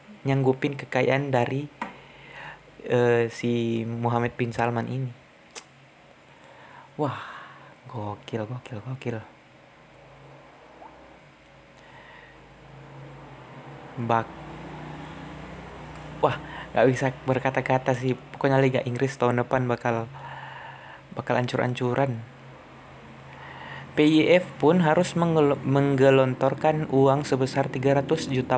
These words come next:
pound sterling atau sekitar lima koma delapan triliun rupiah. Wah, harta dari Pangeran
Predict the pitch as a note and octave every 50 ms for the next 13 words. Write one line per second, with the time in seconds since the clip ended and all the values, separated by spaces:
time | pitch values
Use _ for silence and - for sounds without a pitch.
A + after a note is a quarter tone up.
0 | A#2+ - - C3 C3 B2+ C3 - - B2 A#2 A#2 A#2 A#2 B2+ C#3+ D3+ - - -
1 | - C3+ - - C#3+ C3+ - C3 B2+ - C3+ C3 - - C#3+ D3 D3+ - - -
2 | - - - - - - - - - - C3 C#3+ D3 D3+ D3+ D3 D3 - - C3+
3 | C3+ C#3 C3+ C3 B2 C3 C3 C3 - C3 B2+ B2+ C3 B2+ B2 B2+ B2 B2+ B2+ C3
4 | B2+ B2 - A#2+ - - A#2+ A#2 A#2 A2+ G#2 G2+ - - - - - - - -
5 | - - - - - - - - - - - - - - - - - - - -
6 | - - - - - - - - - - - - - - - - - - - -
7 | - - C#3+ C3 B2 A#2 A2 - - - - - - - - - - - - -
8 | - - - - - - - - - - - - - - - - - - - -
9 | - - - - - - - C3 C3 C3+ C3+ - - C#3 C#3 C#3+ C3+ C3 C3 B2+
10 | C3 C3 B2+ C#3 D3 D3+ D#3 D#3 D#3 D3+ D3+ C#3 - - - - - - - -
11 | - - - - - - - - - - - - - - - - - - - -
12 | - - - C3+ C#3 C#3 C3+ C#3 C#3 C#3+ D#3 E3 F3 F3+ F3+